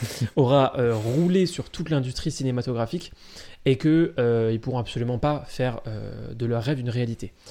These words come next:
Eh bien, détrompez-vous, parce que grâce à ce que Alexis vient d'expliquer, grâce en fait à l'existence de trucs comme Toby le Nuggets, euh, pour moi,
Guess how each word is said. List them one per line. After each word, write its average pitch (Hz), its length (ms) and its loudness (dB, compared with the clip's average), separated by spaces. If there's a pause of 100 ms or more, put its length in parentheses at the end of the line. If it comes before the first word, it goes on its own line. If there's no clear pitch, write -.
(140)
Eh 147 60 2
bien, 147 120 6
détrompez-vous, 170 480 0
parce 123 180 -6
que 143 80 -2
grâce 143 500 -2 (720)
à 147 80 2
ce - 100 -4
que 151 320 0 (300)
Alexis 127 240 -2
vient 139 80 0
d'expliquer, 156 420 2
grâce 139 240 0
en 131 60 -4
fait 139 100 -2
à 127 80 2
l'existence 127 460 0
de 127 80 0
trucs - 260 -8
comme 120 180 -4
Toby 131 260 -2
le 120 120 -4
Nuggets, 117 320 -6 (540)
euh, 113 180 4
pour 139 220 0
moi, 151 520 2